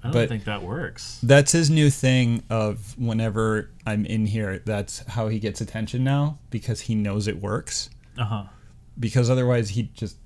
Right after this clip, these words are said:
Speaker 2: knock stuff down.
Speaker 1: That's
Speaker 2: So,
Speaker 1: like real
Speaker 2: anyway.
Speaker 1: cats. That's exactly like real, like, well, <laughs> those are real
Speaker 2: I
Speaker 1: cats,
Speaker 2: am
Speaker 1: aren't they?
Speaker 2: just, I'm, yeah, he's such a good,
Speaker 1: <laughs>
Speaker 2: good boy.
Speaker 1: Sorry, I forget that Kieran is not actually a real cat. <laughs> That's,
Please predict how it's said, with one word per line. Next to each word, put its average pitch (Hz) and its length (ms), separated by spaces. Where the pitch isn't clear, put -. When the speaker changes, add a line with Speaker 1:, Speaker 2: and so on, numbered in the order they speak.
Speaker 2:
knock 107 280
stuff - 280
down. 92 400
Speaker 1:
That's - 120
Speaker 2:
So, 113 120
Speaker 1:
like - 100
real 160 100
Speaker 2:
anyway. 139 440
Speaker 1:
cats. - 200
That's 127 200
exactly 92 380
like 87 140
real, 90 280
like, 110 160
well, 90 220
<laughs> - 140
those 104 140
are 110 100
real 95 100
Speaker 2:
I 160 160
Speaker 1:
cats, - 20
Speaker 2:
am 165 120
Speaker 1:
aren't 151 100
they? - 60
Speaker 2:
just, - 540
I'm, 117 240
yeah, 107 400
he's 120 160
such - 260
a 120 40
good, 104 240
Speaker 1:
<laughs> 110 140
Speaker 2:
good 104 200
boy. 98 280
Speaker 1:
Sorry, 110 340
I 117 160
forget 113 360
that 95 120
Kieran 107 340
is 95 120
not 95 200
actually 95 500
a 90 60
real 90 260
cat. 87 400
<laughs> - 40
That's, 123 300